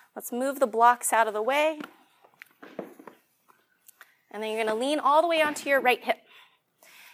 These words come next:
You're gonna swing your left foot forward so that it's in front of your right shin,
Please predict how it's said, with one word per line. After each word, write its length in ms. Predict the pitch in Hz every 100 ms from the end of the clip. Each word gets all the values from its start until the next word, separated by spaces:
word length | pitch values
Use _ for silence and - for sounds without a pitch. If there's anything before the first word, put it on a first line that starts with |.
| -
You're 60 | 214
gonna 100 | 208
swing 480 | - - 262 302 339
your 180 | 320 277
left 220 | 294 285
foot 340 | - 311 -
forward 500 | - 302 285 339 349
so 120 | -
that 160 | 226 220
it's 120 | 220
in 120 | 214
front 400 | 208 - 262 277
of 100 | 294
your 240 | 254 254 220
right 260 | 226 220
shin, 340 | - - 294